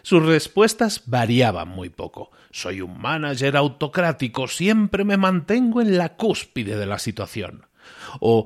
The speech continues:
"Soy un manager con la mirada siempre puesta en lo esencial. Nadie me gana en obstinación. Soy realista,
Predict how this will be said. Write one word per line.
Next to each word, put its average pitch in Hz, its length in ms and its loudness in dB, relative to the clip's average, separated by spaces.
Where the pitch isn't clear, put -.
"Soy 98 340 -8
un 104 220 -8
manager 95 540 -8
con 110 200 -6
la 107 120 -4
mirada 120 360 0
siempre 139 520 0
puesta 131 560 -4
en 139 180 0
lo 143 100 2
esencial. 151 920 0
Nadie 247 520 4
me 233 160 4
gana 175 380 4
en 160 100 2
obstinación. 143 920 2
Soy 110 340 -8
realista, 151 880 0